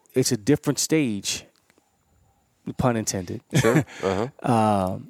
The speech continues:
Speaker 1: a different field, uh, so to speak, but the same principles apply to that, and I continue to do that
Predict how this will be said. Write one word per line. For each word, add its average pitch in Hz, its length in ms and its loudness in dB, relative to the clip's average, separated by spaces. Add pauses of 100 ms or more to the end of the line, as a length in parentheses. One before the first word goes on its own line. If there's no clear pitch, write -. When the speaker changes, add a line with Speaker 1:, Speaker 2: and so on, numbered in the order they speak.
Speaker 1:
a 127 80 -4
different 123 300 0
field, 117 640 2 (500)
uh, 101 460 0
so 113 200 2
to 107 80 0
speak, 110 380 -2 (160)
but 110 240 4
the 110 80 -6
same 131 360 0
principles 113 540 -2
apply 135 380 2
to 107 160 -2
that, 98 220 2
and 107 140 -2
I 107 100 2 (180)
continue 117 380 -2
to 104 80 2
do 127 180 2
that 104 260 2